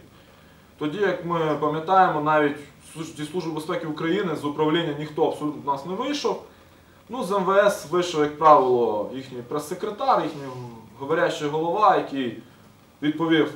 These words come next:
своєрідними відмовками, що бився безпосередньо за кордоном, що нічого зробити не можна. Так само хотів би наголосити на... Все ж таки,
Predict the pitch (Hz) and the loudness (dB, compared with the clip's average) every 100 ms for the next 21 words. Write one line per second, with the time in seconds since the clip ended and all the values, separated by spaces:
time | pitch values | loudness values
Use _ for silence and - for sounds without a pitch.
0 | - - - - 151 156 156 147 139 139 | -12 -20 -20 -10 -2 0 2 -2 -2 -2
1 | 131 127 156 214 262 254 208 180 170 - | -2 -4 -4 4 4 4 2 2 -2 -4
2 | - - - - - - 139 135 135 127 | -16 -20 -20 -20 -20 -6 -4 2 2 2
3 | 117 - - - - 151 175 160 151 147 | -2 -12 -20 -20 -6 -2 -2 -2 -6 -6
4 | - - 156 156 156 180 226 196 240 262 | -12 -4 -2 -2 -4 -8 -6 -4 0 2
5 | 208 185 - - - - 147 147 185 165 | 0 -2 -8 -20 -20 -14 -12 -4 -2 -2
6 | 147 151 156 147 135 123 117 - - - | -4 -2 -2 -2 -6 -4 -6 -8 -16 -20
7 | - - - 175 175 226 220 185 240 - | -20 -20 -12 -10 -4 2 2 2 0 0
8 | - - - 156 196 165 170 170 175 180 | -6 -20 -12 -4 -4 -2 -2 0 2 0
9 | - 190 175 160 147 151 151 147 - - | 2 2 4 2 2 4 6 4 0 -12
10 | - - - - - - - - - - | -20 -20 -20 -20 -20 -20 -20 -20 -20 -2
11 | 180 - 175 156 175 156 | 0 0 -2 0 2 4